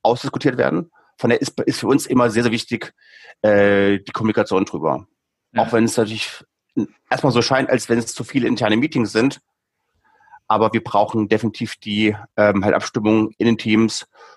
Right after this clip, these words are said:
Speaker 1: um die richtigen halt Entscheidungen zu machen.
Speaker 2: Ja.
Speaker 1: Von daher, das ist also, das ist ganz, ganz wichtig. Und,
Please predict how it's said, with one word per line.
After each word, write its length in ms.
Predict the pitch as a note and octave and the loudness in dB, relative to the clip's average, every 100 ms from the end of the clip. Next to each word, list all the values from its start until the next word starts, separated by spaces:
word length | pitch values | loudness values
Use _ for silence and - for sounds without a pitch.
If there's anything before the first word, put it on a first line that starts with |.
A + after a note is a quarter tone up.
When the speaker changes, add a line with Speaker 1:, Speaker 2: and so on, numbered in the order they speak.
| _ - | _ -2
Speaker 1:
um 120 | A2 | 0
die 60 | |
richtigen 320 | G#2+ - G#2 G2 | 0 -2 0 2
halt 100 | G2+ | 2
Entscheidungen 480 | G2+ F2+ F2 F2 - | 2 0 0 -2 -8
zu 120 | - | -4
machen. 300 | C#2+ D#2 C#2 - _ _ _ - - - _ G#2+ | -2 -2 -6 -10 _ _ _ -20 -20 -20 _ -8
Speaker 2:
Ja. 400 | A2 - - - _ | -8 -10 -18 -20 _
Speaker 1:
Von 100 | G2 | -2
daher, 180 | F#2+ F#2+ | 0 0
das 140 | G#2+ | -2
ist 220 | G2 G#2+ | -8 0
also, 220 | G2 G#2 | 0 0
das 140 | G2+ G#2+ | -4 -4
ist 140 | G#2+ | -2
ganz, 160 | A#2 A2+ | -2 0
ganz 200 | A2+ A#2 | -2 0
wichtig. 380 | C3 - - - | -2 -2 -4 0
Und, 420 | A2 A2 A2 | 2 4 2